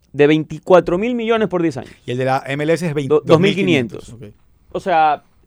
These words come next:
Speaker 1: el fútbol ha crecido, se paga plata, se está viendo,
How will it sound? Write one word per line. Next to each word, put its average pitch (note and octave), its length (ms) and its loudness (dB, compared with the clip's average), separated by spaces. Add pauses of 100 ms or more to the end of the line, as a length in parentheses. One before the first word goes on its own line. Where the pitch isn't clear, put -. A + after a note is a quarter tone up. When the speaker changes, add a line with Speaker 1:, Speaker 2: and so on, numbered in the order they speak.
(280)
Speaker 1:
el C3+ 140 -6
fútbol F3+ 200 4
ha E3 60 4
crecido, E3 640 -2
se - 200 -8
paga D3 220 4
plata, D3 320 4
se C3+ 80 -8
está D#3 180 2
viendo, D#3+ 420 4